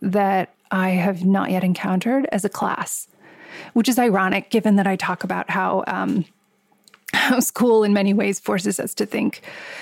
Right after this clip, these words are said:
we have to do everything perfectly at first. However, in my school, the one that I run for myself, it's all about effort and it's all about how much you enjoyed the process. It's not about getting a perfect grade.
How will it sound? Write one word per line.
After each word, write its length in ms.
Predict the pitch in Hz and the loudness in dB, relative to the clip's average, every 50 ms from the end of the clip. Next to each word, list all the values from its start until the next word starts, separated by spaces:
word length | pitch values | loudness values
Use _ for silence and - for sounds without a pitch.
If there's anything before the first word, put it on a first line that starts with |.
| - - | -6 0
we 100 | 233 202 | 2 2
have 120 | 208 202 - | 2 2 0
to 80 | 214 | 0
do 120 | 180 214 202 | 0 2 2
everything 320 | 185 202 185 - 185 180 | 2 0 0 0 0 -2
perfectly 500 | - - 208 196 - 190 - 190 190 - - | 0 -2 -4 -4 -6 -6 -6 -4 -4 -4 -4
at 80 | 180 | -6
first. 480 | - - - - - - - - - - - - | -4 -4 -6 -6 -6 -8 -10 -12 -14 -16 -16 -8
However, 380 | - - 294 302 294 269 262 233 | -2 2 4 4 4 4 4 4
in 160 | 214 208 208 | 4 4 4
my 240 | 208 233 311 403 453 | 4 4 4 2 0
school, 560 | - - - - - 190 - - - - 190 | -2 -6 -6 -6 -4 -2 -2 -2 -2 0 0
the 80 | 196 190 | 2 2
one 160 | 190 196 185 | 2 4 2
that 120 | 175 - | 2 0
I 180 | - 180 196 208 | 0 0 0 0
run 260 | 185 180 - 185 175 | 0 0 0 -2 -2
for 140 | - - - | -2 -2 -4
myself, 720 | - - 190 - - 208 196 - - - - - - - - - - - - - - - - - - - - - - | -2 -2 -4 -4 -2 -2 -2 -2 -2 -4 -6 -8 -12 -16 -18 -20 -20 -20 -20 -20 -20 -20 -20 -20 -20 -20 -20 -18 -8
it's 300 | - - 214 214 220 - - - | -4 -2 -2 -2 -2 -6 -6 -2
all 460 | - 214 220 220 220 220 220 220 214 | 0 2 2 4 4 4 4 2 2
about 720 | - 208 170 202 190 190 185 185 190 185 - - - - - - _ _ - | 2 0 0 0 0 2 2 0 0 -2 -4 -6 -10 -12 -14 -18 _ _ -8
effort 520 | - 190 175 - 196 202 - - - - - - - - _ _ _ - | -6 -6 -4 -4 -4 -4 -4 -6 -8 -12 -14 -14 -20 -20 _ _ _ -2
and 140 | 208 202 208 | 0 0 0
it's 140 | 190 - - | 0 -2 -4
all 240 | - 202 196 196 196 | -4 -2 0 0 0
about 320 | 196 185 196 190 185 - 175 | 0 0 0 -2 -2 -2 0
how 100 | 196 202 | 0 2
much 220 | 196 180 - - | 2 0 0 -2
you 80 | 190 180 | -2 0
enjoyed 400 | 180 170 - 180 180 180 185 - | 0 0 0 -2 -2 -2 -2 -4
the 60 | - | -6
process. 600 | - - - 196 - - - - - - - - | -6 -6 -8 -8 -10 -10 -12 -12 -12 -12 -14 -10
It's 100 | - - | -4 -2
not 160 | 214 202 196 | 0 0 2
about 200 | 185 180 190 175 | 0 0 -2 -4
getting 240 | - 185 175 190 185 | -4 -4 -4 -2 -2
a 40 | 180 | -4
perfect 400 | - - 196 175 - 190 - - | -4 -4 -6 -4 -4 -6 -8 -8
grade. 420 | - 170 175 - - - - 196 | -8 -6 -6 -6 -6 -6 -8 -10